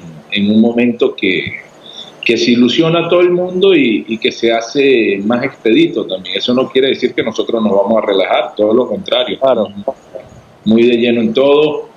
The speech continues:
Speaker 1: estamos trabajando mucho en toda la parte logística y en, en lo que se viene para, para esta eliminatoria, pues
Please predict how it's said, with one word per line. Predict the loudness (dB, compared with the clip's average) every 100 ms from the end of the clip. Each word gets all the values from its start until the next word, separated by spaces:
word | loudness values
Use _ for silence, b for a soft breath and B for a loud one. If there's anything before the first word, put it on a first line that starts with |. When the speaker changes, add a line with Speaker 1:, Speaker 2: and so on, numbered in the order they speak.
| -20 B B
Speaker 1:
estamos | -6 -2 -2 0
trabajando | 0 2 0 0
mucho | 0 0 0 -2
en | 0
toda | 0 0
la | 0
parte | -2 -2 -2
logística | 0 0 0 0 -2 -4 0 0
y | 2 0
en, | -4 -8
en | -10 -4
lo | -4
que | -4
se | -4 0
viene | 2 0 0
para, | 0 -2 -4
para | -6 -6
esta | -4 -2
eliminatoria, | 0 2 0 0 0 0 -2
pues | -8